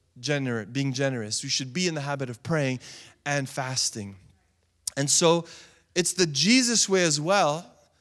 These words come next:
not because he just says it in Matthew six, we're gonna read it shortly, but because he actually modeled those three things before he ever wanted us to follow after him and his word.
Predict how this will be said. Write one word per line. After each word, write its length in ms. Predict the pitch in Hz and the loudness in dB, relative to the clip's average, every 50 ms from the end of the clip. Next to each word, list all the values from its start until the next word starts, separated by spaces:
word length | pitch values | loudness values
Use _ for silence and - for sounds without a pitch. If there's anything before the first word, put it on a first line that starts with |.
| _ _ - | _ _ 0
not 260 | 165 196 233 247 - | 2 4 4 4 2
because 380 | 240 220 - - 208 185 165 156 | -2 -4 -2 0 0 0 0 -2
he 100 | 190 180 | -2 -2
just 260 | 156 165 160 151 - | -2 -4 -2 -2 0
says 440 | - - - 185 185 208 196 175 175 | 0 0 2 2 2 2 2 0 0
it 100 | 160 156 | 0 -2
in 100 | 147 147 | -2 -4
Matthew 380 | 143 135 143 139 - 139 139 | -4 -4 -4 -6 -8 -8 -6
six, 480 | 131 - - 147 147 - - - - - | -4 -2 -2 -2 -4 -4 -4 -6 -6 -6
we're 80 | 139 | -6
gonna 180 | 135 139 139 139 | -8 -6 -6 -4
read 200 | 139 147 156 147 | -2 -2 -2 -2
it 100 | 147 127 | -4 -6
shortly, 560 | - - - 127 120 82 95 131 147 185 - - - - - - - _ _ _ _ _ _ | -8 -6 -6 -6 -6 -6 -6 -8 -8 -8 -10 -14 -20 -20 -20 -20 -20 _ _ _ _ _ _
but 560 | 139 160 190 196 180 - - - _ _ _ _ 147 | 4 6 6 6 6 2 -4 -14 _ _ _ _ -4
because 440 | 139 185 180 - - 226 220 208 - | -2 -2 -2 0 0 0 2 2 0
he 140 | 202 214 208 - - | 0 -2 -4 -4 -6
actually 560 | 165 185 196 - - - - 208 202 196 185 | -8 -8 -6 -4 -6 -6 -4 -4 -4 -2 -2
modeled 720 | 175 165 165 165 165 165 170 175 156 160 156 139 123 120 | -2 0 0 0 2 2 2 2 2 0 0 -2 -2 -2
those 260 | 143 143 143 139 143 | 0 0 2 0 -2
three 260 | - - 147 147 147 | -4 -6 -6 -6 -6
things 540 | 135 - - 147 139 131 120 117 123 120 117 | -6 -4 -2 -2 -2 -2 -2 -4 -6 -6 -8
before 420 | 117 120 139 135 - - 160 156 | -6 -6 -6 -6 -2 0 0 2
he 220 | 156 160 151 147 - | 2 2 2 2 0
ever 420 | 117 143 139 131 135 139 135 135 - - - - - - _ | -2 -2 -4 -2 -2 -2 -2 -4 -6 -12 -20 -20 -20 -16 _
wanted 500 | - 131 135 139 139 143 139 - 139 127 123 | -4 0 0 2 2 0 0 0 -2 -2 -2
us 300 | - 127 135 123 - - | -4 -4 -2 -2 -2 -4
to 140 | - 131 117 | -4 -8 -8
follow 380 | - - 123 127 127 123 117 - | -6 -4 -4 -2 -2 -2 -2 -4
after 420 | 110 117 117 - - - 113 107 | -6 -8 -8 -10 -12 -12 -12 -10
him 340 | 104 113 107 92 92 110 - _ _ _ _ _ _ _ _ _ | -10 -10 -10 -10 -12 -16 -20 _ _ _ _ _ _ _ _ _
and 140 | - 120 117 | -8 -6 -6
his 160 | 113 107 110 | -6 -6 -4
word. 300 | 110 113 113 110 98 | -4 -2 -2 -2 -2